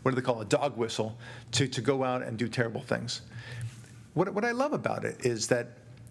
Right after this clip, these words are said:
and, and Ben Shapiro brought this up recently, they decided,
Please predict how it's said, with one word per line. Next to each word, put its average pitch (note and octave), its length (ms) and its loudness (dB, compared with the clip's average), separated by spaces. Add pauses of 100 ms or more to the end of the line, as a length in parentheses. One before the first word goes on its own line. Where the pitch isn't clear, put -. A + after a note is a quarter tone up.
(240)
and, C#3+ 120 6
and C3+ 140 2
Ben F3+ 140 2
Shapiro C3 340 2
brought G#2+ 220 -2
this A2+ 180 2
up - 140 0
recently, A2 420 -2 (960)
they G3 220 4
decided, A#2+ 680 0